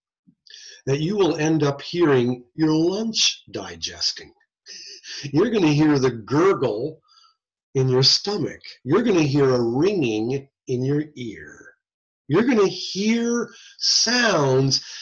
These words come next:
because it's dead quiet. Anechoic rooms are used in research.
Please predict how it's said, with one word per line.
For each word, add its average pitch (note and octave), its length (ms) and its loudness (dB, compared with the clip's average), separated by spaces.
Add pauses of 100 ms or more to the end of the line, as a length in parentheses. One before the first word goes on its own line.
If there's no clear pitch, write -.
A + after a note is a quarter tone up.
(120)
because C#3+ 400 0
it's B2 180 -2
dead D3+ 1400 -10 (560)
quiet. - 500 -20 (840)
Anechoic G3 880 0
rooms C#3+ 380 2
are B2+ 120 2
used B2 420 -2
in G#2+ 220 -4
research. - 840 -6